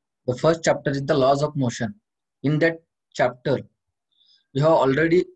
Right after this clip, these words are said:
learned what is the distance, what is the displacement, what is the difference between distance and displacement and their units.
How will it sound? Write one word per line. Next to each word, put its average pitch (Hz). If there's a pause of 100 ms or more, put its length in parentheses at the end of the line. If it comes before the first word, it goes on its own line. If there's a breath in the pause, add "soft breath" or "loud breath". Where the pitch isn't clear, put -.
learned 135 (120)
what 147
is 156
the 165 (640)
distance, 160 (580)
what 143
is 151
the 151
displacement, 160 (220)
what 143
is 165
the 170
difference 151
between 165
distance 160
and 175
displacement 147 (720)
and 139
their 143
units. 156